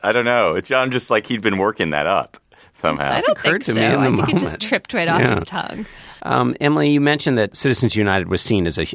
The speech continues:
Speaker 3: as a black eye. Does Robert see it that way?
Speaker 2: Well, the court's public approval rating went down ten points after Citizens United. So, yes, it's inescapable. I mean, there's just no other factor that explains that deep dive. And there hasn't been, I mean, the court's,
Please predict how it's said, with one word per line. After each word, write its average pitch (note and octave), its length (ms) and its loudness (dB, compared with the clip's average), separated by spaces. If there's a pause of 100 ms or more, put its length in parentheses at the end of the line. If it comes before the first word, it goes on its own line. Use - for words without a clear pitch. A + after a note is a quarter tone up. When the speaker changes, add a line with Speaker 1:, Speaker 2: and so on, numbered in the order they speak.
(100)
Speaker 3:
as F2+ 140 -6
a E2+ 40 -2
black E2 280 -2
eye. G#2 160 2
Does F#2 320 -6
Robert - 340 2
see - 140 0
it - 100 -2
that - 160 -2
way? - 260 -6 (360)
Speaker 2:
Well, F4 260 2
the F4+ 160 4
court's G#4+ 540 0 (140)
public D4 300 0
approval A#3 340 -2
rating F3+ 300 -2
went F3+ 180 -2
down F3 220 0
ten G3 360 -2
points - 460 -6
after E3+ 200 -6
Citizens - 480 -4
United. E3+ 420 -4
So, - 200 2
yes, G#3 400 -2
it's - 180 0
inescapable. F#3 800 -2
I - 80 -4
mean, F3+ 360 -4
there's G3+ 180 0
just G#3+ 160 -2
no G3 260 2
other F3+ 220 0
factor E3+ 420 -2
that D#3+ 140 -2
explains F#3+ 520 -4
that D#3+ 220 -2
deep E3+ 260 -10
dive. F3 380 2
And E3 220 -6 (240)
there G#3+ 140 0
hasn't A#3 340 0
been, G#3 380 2
I B3+ 40 0
mean, C4+ 160 0
the D4+ 100 0
court's, G4+ 420 0